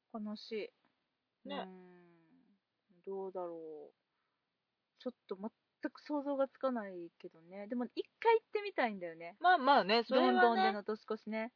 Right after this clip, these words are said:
Speaker 1: あの、ちょっと話はそれるけど、私たちいつも年越しをいろんなところでね、
Speaker 2: はい。
Speaker 1: 過ごすっていうのがね。
Speaker 2: <laughs> ここ数年、なんか、義務のように出かけてますね。
Speaker 1: 私ね、数えてみてん。八回やってる。
Speaker 2: あら。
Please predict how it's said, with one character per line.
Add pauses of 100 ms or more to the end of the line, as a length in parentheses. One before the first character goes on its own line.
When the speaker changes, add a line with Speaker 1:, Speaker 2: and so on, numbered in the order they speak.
(220)
Speaker 1:
あ
の、
ち
ょ
っ
と
話
は (180)
そ
れ
る
け
ど、
私
た
ち
い
つ
も
年
越
し
を
い
ろ
ん
な
と
こ
ろ
で
ね、 (120)
Speaker 2:
は
い。 (240)
Speaker 1:
過
ご
す
っ
て
い
う
の
が
ね。 (480)
Speaker 2:
<laughs>
こ
こ
数
年、 (140)
な
ん
か、 (440)
義
務
の
よ
う
に
出
か
け
て
ま
す
ね。
Speaker 1:
私
ね、
数
え
て
み
て
ん。 (580)
八
回
や
っ
て
る。 (920)
Speaker 2:
あ
ら。